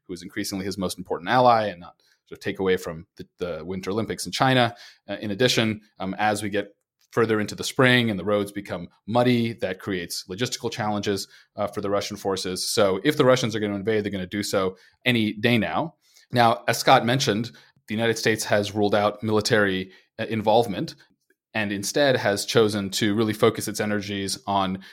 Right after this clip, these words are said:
putting out information on, uh, various, uh, pretextual reasons, uh, that the Russians may choose to invade Ukraine. So before we get into that, though, I do wanna ask about the kind of general situation, um, especially given, um,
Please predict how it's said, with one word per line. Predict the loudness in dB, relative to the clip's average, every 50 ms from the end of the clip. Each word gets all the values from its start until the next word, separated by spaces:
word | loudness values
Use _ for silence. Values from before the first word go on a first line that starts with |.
| -20 _ _ _ _ _ _ _ _ -2
putting | 2 4 4 6
out | 6 6 6
information | 4 0 0 0 2 4 4 4 4 4 2 2 0
on, | 0 -2 -2 -2 -2 -2 -4 -6 -8 -10 -14 -20 _ _
uh, | -8 -8 -4
various, | 0 2 2 4 4 2 2 0 -2 -4 -8 -10 -16 _ -4
uh, | -2 -2 -2
pretextual | -2 -2 -4 -2 0 0 0 0 2 2 2 4 4
reasons, | 4 4 4 4 4 2 2 0 -2 -4 -6 -10 -14 -18 _ -6
uh, | -6 -4 -4 -4
that | -4 0 0 0 0 0 0
the | 0
Russians | 0 0 0 0 -4 -6 -4 -4
may | -4 -4
choose | -4 -2 -2 -2 -2 -2
to | -2 -2 -2
invade | -2 -4 -4 -2 0 0 0 0 -2 -4 -6 -10
Ukraine. | -12 -10 -4 0 2 2 2 2 -2 -4 -8 -10 -14 -20 _ _ _ _ _ _ _
So | 0 4 6 6
before | 6 6 4 4 4
we | 4
get | 6 4 4
into | 4 2 0 2
that, | 4 6 6 6 6 4 2
though, | 2 4 4 4
I | 4 4
do | 2 0
wanna | 0 0 0
ask | 0 0 0 0 0 -2 -4 -6 -8
about | -6 -2 0 2 4 4 2 2 -2 _ _ _ _ _ _
the | -4 -2 -2
kind | -2 -2 -4
of | -6 -2
general | 0 2 4 4 4 4 4 4
situation, | 2 -2 -4 -2 -2 0 0 -2 -2 -4 -6 -10 -12 _ _ _ -10
um, | -6 -4
especially | -4 -2 0 0 0 0 2 2 2 4
given, | 4 4 4 4 2 0 -2 -4 -8 _ _ _ _ -6
um, | -6 -4 -6 -6